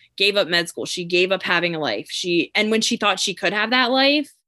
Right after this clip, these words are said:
with Ryan, right, with Bo, when we see them falling in love and all these good things, and then I think that was really, like, the nail in the coffin, right, where she realizes, like, "Oh, even the person that I thought I could fall in love with is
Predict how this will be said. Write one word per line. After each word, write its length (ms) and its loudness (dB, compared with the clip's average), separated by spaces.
with 320 2
Ryan, 560 2
right, 320 2
with 240 -2
Bo, 240 4
when 180 0
we 100 -2
see 200 -10
them 140 0
falling 260 -2
in 100 -2
love 200 2
and 100 -2
all 120 0
these 180 -2
good 200 -2
things, 240 0
and 100 -2
then 200 0
I 100 2
think 260 -2
that 200 2
was 140 -2
really, 360 2
like, 280 0
the 60 -6
nail 240 0
in 80 0
the 60 -4
coffin, 760 0
right, 320 2
where 420 4
she 260 -2
realizes, 540 2
like, 300 2
"Oh, 200 4
even 360 2
the 80 2
person 320 -2
that 100 -2
I 140 2
thought 320 2
I 100 0
could 160 -10
fall 220 -4
in 100 -4
love 220 -2
with 300 -2
is 420 0